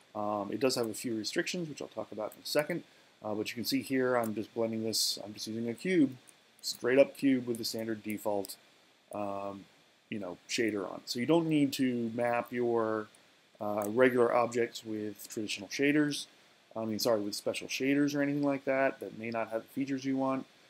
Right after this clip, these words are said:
Um, you can use whatever shaders you want. Um,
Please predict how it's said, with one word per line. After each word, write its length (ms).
Um, 360
you 100
can 160
use 160
whatever 300
shaders 420
you 160
want. 360
Um, 560